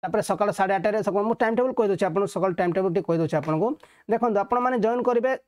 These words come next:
ସକାଳ ସାଢ଼େ ଆଠଟାରେ ପ୍ରଥମ କ୍ଲାସ୍ ହଉଛି, ସାଢ଼େ ଆଠଟାରେ ମ୍ୟାଥ୍, ସାଢ଼େ ଆଠଟାରେ ମ୍ୟାଥ୍ ହଉଛି। ମ୍ୟାଥ୍କୁ କେହି ପିଲାମାନେ ମିସ୍ କରନ୍ତୁ ନାହିଁ, ମ୍ୟାଥ୍ ହଉଛି ଆପଣଙ୍କର mainly, ତାକୁ ମାନେ ଫେଭରାଇଟ୍ କରିନିଅନ୍ତୁ। ଆଉ ନଅଟା ତିରିଶରେ ହଉଛି ମ୍ୟାମ୍ଙ୍କର କ୍ଲାସ୍ ହଉଛି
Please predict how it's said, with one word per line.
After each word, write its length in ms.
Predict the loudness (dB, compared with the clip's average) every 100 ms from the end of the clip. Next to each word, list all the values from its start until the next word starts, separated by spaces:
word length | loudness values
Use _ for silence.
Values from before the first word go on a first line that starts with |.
| -8
ସକାଳ 420 | -4 -2 0 0 0
ସାଢ଼େ 300 | 0 0 0 0
ଆଠଟାରେ 280 | 0 0
ପ୍ରଥମ 280 | 0 -2 0 0
କ୍ଲାସ୍ 280 | 0 0
ହଉଛି, 240 | -2 -4 -8 -14
ସାଢ଼େ 240 | -6 -2 -2
ଆଠଟାରେ 260 | 0 0 0
ମ୍ୟାଥ୍, 260 | 0 -4 -10 _ _ _ _ _ -2
ସାଢ଼େ 140 | 0
ଆଠଟାରେ 240 | 0 0
ମ୍ୟାଥ୍ 220 | 0 0 0
ହଉଛି। 120 | 0
ମ୍ୟାଥ୍କୁ 240 | 0 0 0
କେହି 160 | 0
ପିଲାମାନେ 360 | 0 0 0 0
ମିସ୍ 260 | 0 -2
କରନ୍ତୁ 280 | 0 0 0
ନାହିଁ, 140 | 0 0
ମ୍ୟାଥ୍ 280 | 0 0
ହଉଛି 220 | 0 0 0
ଆପଣଙ୍କର 340 | 0 0 0
mainly, 260 | 0 0 0
ତାକୁ 240 | -2 -2
ମାନେ 180 | -2 -2
ଫେଭରାଇଟ୍ 320 | -2 0 0
କରିନିଅନ୍ତୁ। 440 | 0 0 0 0 -2 -4 _ _ _ _ -2
ଆଉ 180 | 0 0
ନଅଟା 360 | 0 0 0 -2 -4 _
ତିରିଶରେ 480 | -2 0 0 0 2
ହଉଛି 300 | 0 0 0
ମ୍ୟାମ୍ଙ୍କର 400 | 0 0 0 -2
କ୍ଲାସ୍ 300 | 0 -2 0
ହଉଛି 280 | -2 -2